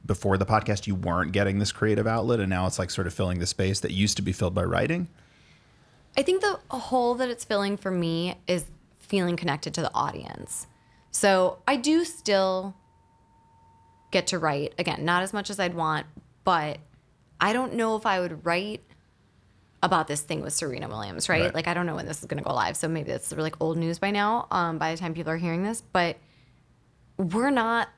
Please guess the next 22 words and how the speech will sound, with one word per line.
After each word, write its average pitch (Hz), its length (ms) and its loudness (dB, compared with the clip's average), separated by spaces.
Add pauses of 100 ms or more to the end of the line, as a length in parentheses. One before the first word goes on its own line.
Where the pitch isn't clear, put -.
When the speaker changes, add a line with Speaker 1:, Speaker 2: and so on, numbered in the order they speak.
(360)
Speaker 2:
like, 180 160 0
we're 180 180 2
not, 226 180 0
like, 214 100 -2
a 196 60 -2
ten 175 300 0
posts 170 300 -2
a 156 40 -2
day 160 480 -2 (200)
kinda 156 280 2
site, 165 440 0 (380)
so 190 160 2
we're 208 120 4
not 269 160 4
necessarily 185 480 -2
commenting 175 520 -2
on 170 100 0
the 160 60 0
news 151 280 -2
of 139 80 -8
the 151 60 -2
day 156 360 2